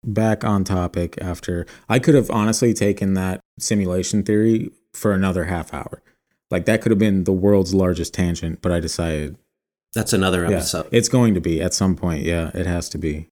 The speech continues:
Speaker 1: Let me see. Nineteen ninety-four. I'm gonna actually s-, end up circling back around to, uh, Iraq again, but it's not in my notes. It's on my phone.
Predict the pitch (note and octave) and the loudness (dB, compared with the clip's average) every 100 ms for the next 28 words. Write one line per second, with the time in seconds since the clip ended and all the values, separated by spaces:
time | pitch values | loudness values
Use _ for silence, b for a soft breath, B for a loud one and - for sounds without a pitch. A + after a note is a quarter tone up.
0 | - G2 F#2 E2+ F2+ D#2+ E2 - _ _ | -8 -2 -2 -2 0 0 -2 -6 _ _
1 | - - F#2 F#2+ G2+ A2 - A2+ G#2 G#2 | -20 -6 0 4 4 2 2 4 6 4
2 | F#2+ F2+ - F#2+ F2 B2 C3+ B2 A2+ - | 4 0 2 2 4 4 4 4 0 0
3 | G#2 - A#2 G#2 G2+ - G2 F#2+ F#2+ F2+ | -2 -2 0 0 0 0 -2 2 0 2
4 | F#2 - F2+ F2 F2+ F2+ - - F2+ E2 | 0 -2 -4 -2 -4 -6 -10 -8 -6 -4
5 | D#2 C#2+ - - _ - F#2+ F2 E2+ E2+ | -6 -8 -10 -14 _ -6 -2 0 0 -2
6 | D2 - - A2 F#2 F#2+ F2+ E2 D#2 D#2 | -6 -14 -10 -8 -6 -4 -4 -6 -8 -10
7 | - _ _ _ - F#2+ - G2 - G#2+ | -14 _ _ _ 0 2 2 0 2 4
8 | G2+ F#2+ F2+ F2+ F#2 F2 - E2+ F#2 E2+ | 4 2 2 0 0 -2 -4 -6 -4 -2
9 | D#2+ D#2 - F2 F2+ G2+ | -4 -6 -6 -2 0 -2